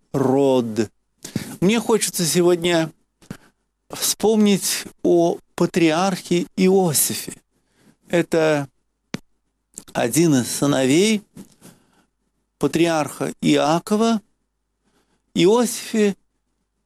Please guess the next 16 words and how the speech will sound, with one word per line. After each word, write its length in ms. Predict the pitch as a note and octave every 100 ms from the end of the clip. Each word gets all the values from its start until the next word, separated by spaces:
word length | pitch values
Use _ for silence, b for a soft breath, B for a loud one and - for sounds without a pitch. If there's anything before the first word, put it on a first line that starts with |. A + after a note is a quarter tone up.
| _ -
целая 400 | - G#3+ G#3 G3+
повесть 440 | C4 C4+ B3+ A#3+
о 40 |
котором 640 | A3 G#3+ G#3+ G#3 G#3 G3+ F3+ - _ _ _ _ _ _ _ _
обретается 840 | - C3+ D#3 D#3 F3 F3+ E3 - D3
в 80 | -
книге 640 | C#3 C#3 D#3 C#3 C#3+ C#3 - _
"Бытия". 800 | B2 B2+ - B2+ B2 A#2+ G#2+ G#2+ - _ _ _ _ _ _ _ B B B B B B _ _ D3+
Многие 680 | E3 E3+ D3 D3+ C#3 C3 A2 -
писатели, 680 | C3+ - F#3 A#3+ A#3+ D3+
как 320 | C3 C3 C3
духовные, 640 | B2 A#2+ - F#3+ D#3+ D3 C3+
так 320 | B2+ A#2 -
и 40 |
светские, 1000 | A#2+ - D3 G#3+ B3 B3 - C#3+ B2 A#2+ - _ _ _ _ - -
посвящали 920 | G3+ - G3 E3+ - A3 A3 G#3 F#3